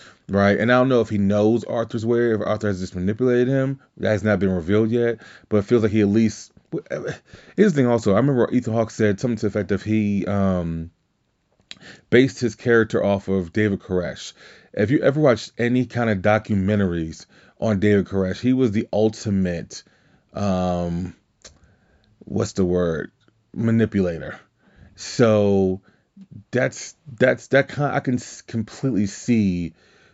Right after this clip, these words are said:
like, w-, how he could get away with that. You know what I'm saying? Anyways, um, I did love all the Egyptian culture in, in this. I did love the fact that, like,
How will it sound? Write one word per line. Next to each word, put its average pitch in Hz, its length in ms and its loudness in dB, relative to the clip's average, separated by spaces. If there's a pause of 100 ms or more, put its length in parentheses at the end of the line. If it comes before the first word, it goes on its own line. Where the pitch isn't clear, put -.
like, 104 360 4
w-, - 400 -10
how 110 340 0
he 104 140 -2
could 98 140 -2
get 101 120 2
away 95 220 0
with 90 160 -6
that. 71 300 -10
You 104 100 -2
know 107 80 0
what 101 60 0
I'm 95 60 -2
saying? 101 420 -6 (680)
Anyways, 101 840 2
um, 107 560 0 (340)
I 123 120 2
did 127 340 4
love 120 320 2
all 117 280 4
the 110 200 0
Egyptian 104 460 -2
culture 101 560 -2
in, 101 280 -2
in 104 180 0
this. 98 380 -2 (480)
I 107 140 2
did 113 280 4
love 107 460 2
the 95 80 -12
fact 104 360 0
that, 98 300 0
like, 95 520 -4